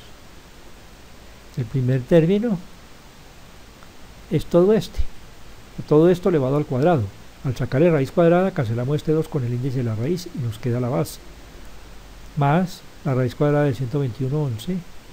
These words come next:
de c a la cuatro, c a la dos, de m a la dos, m a la uno y de n a la dos, n a la uno. Aquí se escribió la suma de las raíces cuadradas.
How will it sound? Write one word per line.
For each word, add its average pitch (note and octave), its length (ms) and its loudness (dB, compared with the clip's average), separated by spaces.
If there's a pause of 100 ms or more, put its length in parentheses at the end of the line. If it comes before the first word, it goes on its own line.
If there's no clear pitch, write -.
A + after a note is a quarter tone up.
(400)
de C3 120 4
c C3+ 100 -2
a B2+ 40 2
la C3+ 120 2
cuatro, C3+ 440 -2
c C#3+ 100 -6
a B2+ 60 -2
la B2+ 140 -2
dos, E3 340 0
de B2+ 140 0
m B2+ 120 -2
a C3+ 40 -2
la B2+ 100 0
dos, A#2+ 160 -2
m C3 180 -4
a B2 40 -4
la A#2 120 -2
uno E3+ 340 0
y D3 40 0
de B2+ 140 0
n B2+ 120 -2
a C3 60 -2
la B2 100 -2 (380)
dos, B2 320 -2 (180)
n C3 300 -4
a - 20 -4
la A#2+ 120 -2
uno. D3 200 -2 (560)
Aquí C3+ 280 0
se D3+ 100 4
escribió C#3 400 2
la D#3+ 100 6
suma E3+ 280 0
de E3 40 4
las C#3 140 2
raíces A#2+ 260 -2
cuadradas. C#3+ 540 0